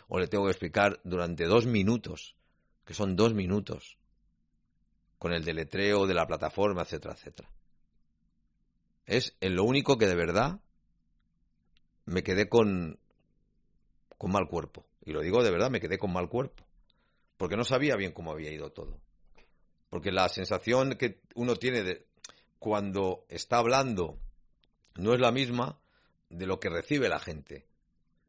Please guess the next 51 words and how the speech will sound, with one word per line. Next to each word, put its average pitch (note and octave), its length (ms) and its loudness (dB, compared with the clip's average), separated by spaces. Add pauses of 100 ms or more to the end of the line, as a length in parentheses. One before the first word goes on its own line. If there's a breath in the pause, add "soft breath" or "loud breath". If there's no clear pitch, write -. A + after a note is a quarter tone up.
(120)
Ya, F#2 320 2 (140)
y C2 220 -10
hay, F2+ 300 -4 (400)
y - 60 -16
a C#2 40 -12
veces G2 260 -4
me G2+ 100 0
pasa, A2 300 2
¿no? A2 180 0
Que F#2 120 -8
me E2+ 100 -6
dicen, D#2 240 -8
"Hombre, B2 200 -6
es G#2+ 60 -12
que B2 200 -8
le G#2+ 100 -4
has, A2 220 -8 (680 soft breath)
eh, F2 140 -8
le E2+ 100 0
has G2+ 80 2
gritado A2+ 520 4
a E2 60 2
esta E2 200 -4
persona". D#2 400 -8
Digo, D2 240 -18 (340)
"Ostras, - 260 -4
pues - 260 -12
a - 40 -20
mí D2+ 100 -12
no F#2+ 100 -2
me G#2+ 80 -2
ha G2+ 40 -2
dado, E2 360 -6 (180)
no - 100 -12
he D2+ 40 -10
tenido G#2 240 -4
la A2 100 2
sensación D#2+ 480 -10
de D2+ 100 -8
que, D2 260 -12
de D2 120 -14
que D#2 80 -12
me D#2 140 -12
gritara". D#2 340 -6
O - 20 -6
me E2 100 -4
dice, - 180 -12 (240 loud breath)
"Uno B2+ 220 2
te D#3 80 2
ha C3 40 4
vacilado". G2 580 0